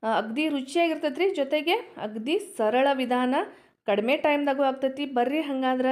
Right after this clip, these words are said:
ಈ ಬದನೆಕಾಯಿ ಎಣ್ಗಾಯಿ, ಅದು ಕೂಡ ಮದುವೆ ಫಂಕ್ಷನ್ ಒಳಗೆಲ್ಲ ಹೆಂಗ್ ಮಾಡಿರ್ತಾರಲ್ರಿ, ಅದೇ ಥರ ಹೆಂಗ್ ಮಾಡೋದು ಅಂತ ನೋಡೋಣ. ಮೊದಲಿಗೆ ಒಂದ್ ಕಡಾಯಿಗೆ ಎರಡು ದೊಡ್ಡ ಚಮಚದಷ್ಟು ಎಣ್ಣೆ ಸೇರಿಸ್ಕೋಬೇಕಾಗ್ತೈತಿ. ಬದನೆಕಾಯಿ ಎಣ್ಗಾಯಿಗೆ ಸ್ವಲ್ಪ ಎಣ್ಣೆ ಜಾಸ್ತಿ ಇದ್ರನ್ನ ಟೇಸ್ಟ್ ರೀ.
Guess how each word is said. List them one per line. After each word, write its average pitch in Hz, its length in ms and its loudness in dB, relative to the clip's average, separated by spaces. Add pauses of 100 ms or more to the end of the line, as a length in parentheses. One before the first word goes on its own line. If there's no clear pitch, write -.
(240)
ಈ 226 100 -4
ಬದನೆಕಾಯಿ 254 540 0
ಎಣ್ಗಾಯಿ, 240 360 0
ಅದು 233 320 -6
ಕೂಡ 254 200 0 (400)
ಮದುವೆ 294 380 4
ಫಂಕ್ಷನ್ 330 400 0
ಒಳಗೆಲ್ಲ 311 380 4
ಹೆಂಗ್ 262 280 2
ಮಾಡಿರ್ತಾರಲ್ರಿ, 247 600 2
ಅದೇ 233 360 0
ಥರ 269 220 0
ಹೆಂಗ್ 226 300 -2
ಮಾಡೋದು 220 340 0
ಅಂತ 208 200 -2 (200)
ನೋಡೋಣ. 208 360 0 (200)
ಮೊದಲಿಗೆ 339 460 2
ಒಂದ್ 320 220 2
ಕಡಾಯಿಗೆ 262 560 4
ಎರಡು 262 540 -2
ದೊಡ್ಡ 269 240 2
ಚಮಚದಷ್ಟು 247 800 -2
ಎಣ್ಣೆ 220 260 -2
ಸೇರಿಸ್ಕೋಬೇಕಾಗ್ತೈತಿ. 208 1300 -4 (100)
ಬದನೆಕಾಯಿ 247 520 0
ಎಣ್ಗಾಯಿಗೆ 247 400 0
ಸ್ವಲ್ಪ 240 300 -2
ಎಣ್ಣೆ 214 360 -2
ಜಾಸ್ತಿ 208 420 -4
ಇದ್ರನ್ನ 220 340 -4
ಟೇಸ್ಟ್ 202 400 -4
ರೀ. 320 220 -4